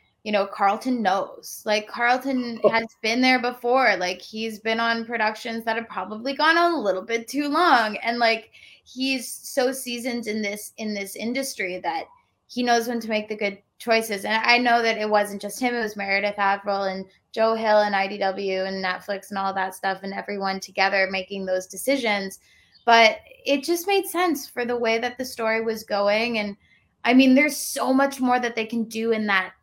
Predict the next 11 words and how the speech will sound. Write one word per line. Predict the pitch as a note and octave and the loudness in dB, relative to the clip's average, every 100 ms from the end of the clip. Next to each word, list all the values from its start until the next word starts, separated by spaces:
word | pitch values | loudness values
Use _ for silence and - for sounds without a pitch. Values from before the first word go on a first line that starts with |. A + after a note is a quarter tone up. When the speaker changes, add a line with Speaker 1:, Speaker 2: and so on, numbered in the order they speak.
| G#3 _ _ _ _ _ _ _ - | -20 _ _ _ _ _ _ _ -10
Speaker 1:
like, | G3 F#3+ | -10 -6
that | F#3+ F#3 F#3 - | -8 -8 -10 -14
universe, | G3 G3+ C4 E4+ - - A2+ - - - _ _ _ _ A3 | -10 -2 2 2 0 -10 -14 -14 -14 -16 _ _ _ _ 2
um, | G#3 G3+ F#3+ F#3+ F#3+ - | 4 6 4 0 -6 -10
because | A3 A#3+ A3+ | -6 -4 -2
you | A3+ A3+ | -2 -4
have | - A3+ A3+ A3+ G#3+ G#3 | 4 8 8 6 2 -6
the | A3 G#3+ G#3 | -2 0 0
seventeen | G#3 G#3 G#3 G3+ G3 | -2 -4 -4 -8 -8
seventy-five | G3+ F#3+ F#3+ F#3+ F#3+ F#3 F3+ | -6 -6 -6 -4 -2 -2 -6
stuff, | - F#3+ F#3+ | -4 -2 -2